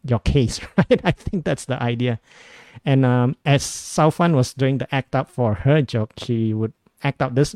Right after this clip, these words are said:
what this lady would say. And one of the things this lady would say was like, "生仔都冇屎忽."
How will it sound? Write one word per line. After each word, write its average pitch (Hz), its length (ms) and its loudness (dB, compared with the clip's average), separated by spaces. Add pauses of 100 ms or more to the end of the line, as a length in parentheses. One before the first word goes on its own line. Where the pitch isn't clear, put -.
what 135 160 0
this 147 180 0
lady 110 240 0
would 110 140 -8
say. 117 160 -4
And 120 160 0
one 165 140 4
of 139 120 2
the 131 100 4
things 190 400 2
this 135 220 0
lady 131 240 2
would 113 160 -4
say 123 240 0
was 113 220 -8
like, 135 160 -8 (480)
"生 233 460 2
仔 175 160 2
都 180 80 2
冇 143 180 4
屎 120 260 -4
忽." 123 220 -6